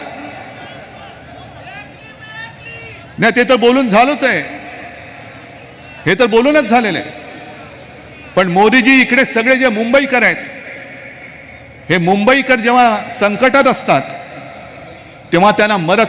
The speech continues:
करायला धावून जातो तो शिवसैनिक जातो, भाजपचा कार्यकर्ता नाही जात.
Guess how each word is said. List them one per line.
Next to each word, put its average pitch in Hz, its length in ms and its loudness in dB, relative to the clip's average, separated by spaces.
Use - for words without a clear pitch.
करायला 202 340 4
धावून 180 340 2
जातो 202 220 2
तो 208 100 0
शिवसैनिक 202 800 2
जातो, 196 420 2
भाजपचा 226 360 2
कार्यकर्ता 233 500 2
नाही 294 140 2
जात. 294 140 2